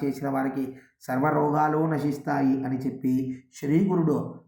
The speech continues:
ఆశ్వీజ బహుళ ద్వాదశి నాడు గంధర్వ నగరంలోని భీమా అమరజ సంగమానికి వెళ్ళారు.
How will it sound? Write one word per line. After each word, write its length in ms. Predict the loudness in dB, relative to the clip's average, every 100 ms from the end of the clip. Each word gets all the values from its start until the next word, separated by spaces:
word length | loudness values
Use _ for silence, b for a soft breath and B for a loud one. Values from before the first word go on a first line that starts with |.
| -8
ఆశ్వీజ 560 | 0 0 2 2 2 2
బహుళ 340 | 0 0 2
ద్వాదశి 540 | 0 0 0 0 0 0
నాడు 340 | 0 0 -2 -6 B B -8
గంధర్వ 380 | -4 0 0 0
నగరంలోని 760 | 0 0 0 0 0 -2 -4 -14 _ -2
భీమా 300 | 2 4 4
అమరజ 560 | 2 0 -2 0 0 2 0 -4 -8
సంగమానికి 640 | -6 -2 0 0 -2 -2
వెళ్ళారు. 500 | -2 -2 -4 -6 -12